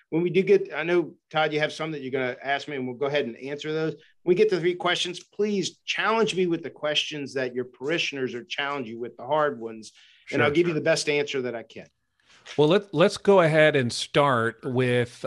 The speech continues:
Speaker 2: um, a question that was just submitted. Um, the, the question is, based on all the data that you just gave us, um, the question is, should we be holding church, uh, you know, live in-person worship?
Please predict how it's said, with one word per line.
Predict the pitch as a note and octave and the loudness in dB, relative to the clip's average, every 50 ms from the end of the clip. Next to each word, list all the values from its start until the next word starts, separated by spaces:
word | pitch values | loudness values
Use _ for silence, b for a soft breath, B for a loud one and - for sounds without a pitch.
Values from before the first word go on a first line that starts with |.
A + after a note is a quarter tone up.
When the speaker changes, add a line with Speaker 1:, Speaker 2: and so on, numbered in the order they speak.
| - - | -4 -2
Speaker 2:
um, | A#2+ A#2+ A2+ A2+ A2+ A2+ A2+ A2 A2+ - - | -2 0 0 0 -2 -2 -2 -4 -4 -6 -6
a | A2+ | -8
question | - - - D3+ C#3+ - - - C#3 C3 | -4 2 2 2 2 2 0 -2 0 0
that | B2+ - | -2 -2
was | B2 B2 G#2 G#2 | -4 -4 -4 -4
just | - - C#3 C#3 - - - - | -2 0 0 0 0 -2 -4 -2
submitted. | C#3+ A#2 G#2+ A2+ B2 C3 A#2 G2 F#2+ F#2+ b b b b b b b b b b b - | -2 -2 0 0 0 0 0 -2 -4 -6 b b b b b b b b b b b -2
Um, | - B2+ B2 A#2+ A#2+ A#2 A#2 A2+ A#2+ | 0 2 2 2 2 0 0 -2 -2
the, | B2+ C3 C#3 - - | -2 -4 -4 -4 -4
the | C#3 C#3 | -4 -4
question | - - D#3 D3+ D3 - - - D#3 C#3+ | 0 2 2 2 2 2 0 0 0 0
is, | C#3 C3 B2 A#2 A#2 A#2 A2+ - | 0 0 0 0 0 -2 -2 -6
based | - _ - C#3+ D3+ D#3+ D#3 - - D#3 | -8 _ 2 4 4 4 2 0 0 0
on | D3 C#3 C3+ | 0 2 2
all | C#3 C3+ | 2 2
the | B2 C3 | 2 0
data | A#2+ G#2 A#2+ B2+ C3+ C3+ C3+ C3 | 0 2 2 2 2 2 2 2
that | B2 B2+ | 0 0
you | - B2+ B2 | 0 -2 -4
just | A2+ A#2+ B2 A#2 - - - | -2 -2 -4 -4 -6 -8 -4
gave | - C#3 C3+ D#3 E3+ D3+ B2 | -2 0 2 2 2 0 0
us, | G2 G2 G#2+ A#2 - - - b b b b b b b b b b - | -2 -2 -2 -2 -4 -6 -10 b b b b b b b b b b -4
um, | - A#2 A#2+ A#2+ A#2+ A#2 A#2 A#2 A#2+ B2 | -2 0 0 2 2 0 0 -2 -4 -4
the | - C3+ | -4 -6
question | A#2+ - - D3+ C#3+ - - - C#3+ C3 | -2 2 2 2 2 2 0 -2 -2 0
is, | C3+ C3 C3 C3 C3 B2+ A#2+ - - b b b b b b b _ _ | 0 0 0 0 0 -2 -4 -8 -12 b b b b b b b _ _
should | - - - - - D3+ D#3+ D3 | -8 -6 -4 0 2 2 2 0
we | C#3 C3 D3 D#3+ D#3+ | 0 -2 -2 -2 -2
be | D3 C3 C#3+ D3 D3+ D3+ D#3 D#3 C#3+ C#3+ _ _ _ _ _ _ _ _ _ | -2 -4 -4 -2 -2 -4 -4 -6 -8 -10 _ _ _ _ _ _ _ _ _
holding | - - D3 D#3+ E3 E3 D#3 C#3+ | -2 2 2 4 4 2 0 0
church, | - - F3 E3+ D3 - - - - - - - - | 2 2 4 4 2 0 -4 -6 -8 -8 -8 -6 -4
uh, | A#2+ A#2 A#2+ A#2+ A#2 A#2 A#2+ A#2+ - | -2 0 0 2 2 0 0 -2 -2
you | - C3+ C3+ | -2 -2 0
know, | C3 | 0
live | B2+ B2 B2 B2 C3+ C#3 D3 C#3+ C3 | 0 2 2 2 4 4 2 0 0
in-person | C3+ C3+ C#3+ C#3+ B2 - D#3 D3 C#3+ - - D#3 C#3+ C3+ | -2 -2 -2 -2 -2 0 2 2 2 0 -2 -4 -4 -2
worship? | B2+ C3+ D#3 E3 - - G#2+ F#2+ - - | 0 0 0 0 -2 -4 -4 -6 -8 -12